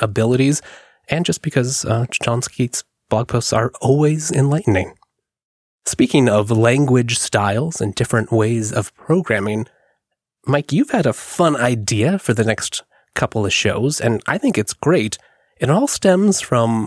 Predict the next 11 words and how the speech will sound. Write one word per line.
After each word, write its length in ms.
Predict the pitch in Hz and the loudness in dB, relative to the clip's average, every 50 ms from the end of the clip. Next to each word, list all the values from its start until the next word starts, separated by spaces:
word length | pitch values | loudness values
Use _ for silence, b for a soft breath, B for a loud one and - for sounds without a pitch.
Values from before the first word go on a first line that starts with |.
| - - | -6 -10
a 40 | - | -16
book 380 | - - - 269 285 - - - | -8 0 0 2 2 0 -2 -2
by 140 | 117 113 | -2 -2
Bruce 420 | 113 - 160 185 247 269 262 - - - | 0 0 2 4 4 2 2 -2 -2 2
A. 160 | 185 202 196 | 2 2 2
Tate, 420 | - - - 123 107 101 - - - _ _ _ _ _ _ _ _ _ _ _ | 2 0 -4 -4 -4 -4 -6 -10 -12 _ _ _ _ _ _ _ _ _ _ _
Seven 320 | - - - 156 190 220 | -2 0 2 4 4 4
Languages 560 | 208 196 214 208 147 113 - 104 98 95 - - - _ _ _ _ _ _ _ _ | 4 4 4 4 4 4 2 0 0 -2 -4 -8 -14 _ _ _ _ _ _ _ _
in 200 | _ - 147 180 | _ 2 2 2
Seven 340 | 170 - - 110 104 117 131 | 2 2 0 2 2 2 2
Weeks. 420 | 131 107 92 - - - - - | 2 0 -2 -6 -8 -10 -10 -10